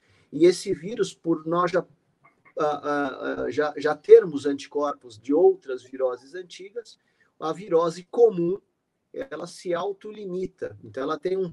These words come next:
tempo de vida, de sobrevida no ser humano. O coronavírus não, é um vírus novo. Então, nós não temos anticorpos que consigam combater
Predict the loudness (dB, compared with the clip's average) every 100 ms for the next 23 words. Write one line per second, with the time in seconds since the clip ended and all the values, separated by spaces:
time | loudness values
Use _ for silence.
0 | -2 2 4 2 -10 -12 -14 -14 _ _
1 | -8 -4 -4 -2 -4 2 0 0 0 0
2 | 0 -4 -2 -2 -2 -2 -4 -4 -8 -10
3 | -16 -20 _ 2 4 6 6 4 -4 -6
4 | -8 -6 -2 0 -2 -6 _ -10 -8 -8
5 | -8 -10 -6 0 6 10 8 6 -14 -20
6 | _ _ -14 -6 2 4 4 2 0 -2
7 | -2 -4 -4 0 0 0 -2 -4 -6 -8
8 | -6 -2 -2 -4 -10 -16 -18 _ -18 -6
9 | -4 -4 -8 -10 -4 0 -2 -4 _ _
10 | 4 4 4 0 _ _ 0 2 0